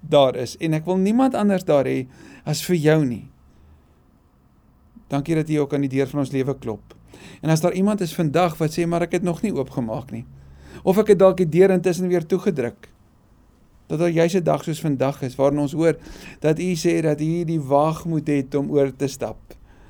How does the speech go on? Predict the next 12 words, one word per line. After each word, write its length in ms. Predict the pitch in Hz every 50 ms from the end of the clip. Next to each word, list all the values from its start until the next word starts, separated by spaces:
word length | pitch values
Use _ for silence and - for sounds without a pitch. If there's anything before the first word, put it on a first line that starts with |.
| - - -
om 180 | - 160 165
deur, 340 | 143 151 156 160 165 156 170
om 160 | 170 175 165
in 180 | 147 170 175 175
te 120 | 156 165
kom. 280 | 151 156 143 135 135 131 - - - - - - -
Selfs 320 | - - 208 202 202 185 165
die 160 | 196 202 170
waagmoed 520 | 156 160 165 190 196 190 196 202 185 -
het, 180 | 175 165 160 151
Here, 320 | 147 147 151 165 175 165
om, 400 | 151 135 147 156 160 160 165 156